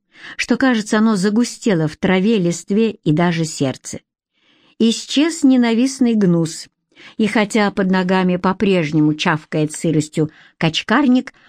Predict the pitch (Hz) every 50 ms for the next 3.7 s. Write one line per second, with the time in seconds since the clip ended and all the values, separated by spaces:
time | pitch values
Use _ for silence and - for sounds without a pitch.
0 | _ - _ 175 208 214 208 277 349 339 - - 196 202 208 180 160 156 151 139
1 | 139 139 151 - - - - - - - _ _ _ _ _ _ - - - -
2 | - - 175 208 226 220 - - 226 220 220 220 202 - _ - 190 202 233 254
3 | 233 - - - 190 - - 185 170 170 180 190 190 180